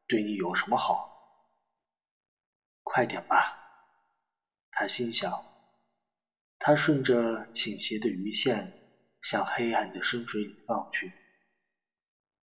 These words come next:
“现在就吃吧，它会让你的手恢复力量的。其实也不能怪这只手，你和大鱼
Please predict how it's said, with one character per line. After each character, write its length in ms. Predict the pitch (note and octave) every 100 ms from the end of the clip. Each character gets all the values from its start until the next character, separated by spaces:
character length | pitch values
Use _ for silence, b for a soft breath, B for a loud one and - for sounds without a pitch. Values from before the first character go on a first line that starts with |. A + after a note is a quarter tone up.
| _ _ _ _ _ _ _ _ _ _ _ _ _
“现 240 | - B2+ A2+
在 160 | A2+
就 160 | G#2+ G#2+
吃 240 | - A#2+
吧， 240 | G#2+ - - - - _ _ _ _ _ _ _ -
它 140 | C3
会 160 | C#3+ C3
让 240 | B2 G#2+
你 60 | G#2
的 100 | A#2+
手 280 | - F2+ E2+ -
恢 160 | - B2
复 200 | - B2+
力 160 | B2+ G#2+
量 260 | G2 -
的。 160 | - - - _ _ _ _ _ _
其 180 | - A#2
实 880 | A2 A2 A2 A2+ A2+ - - _ _
也 100 | A2+
不 160 | G#2+ B2+
能 160 | A2
怪 200 | A2+ A2+
这 120 | G#2+ G#2+
只 180 | A#2 G#2
手， 240 | - F2+ - - _ _ _ _ _ _
你 160 | A#2+ A#2
和 160 | C3+
大 220 | C3+ A#2+
鱼 380 | G#2+ G#2+ A#2 A#2+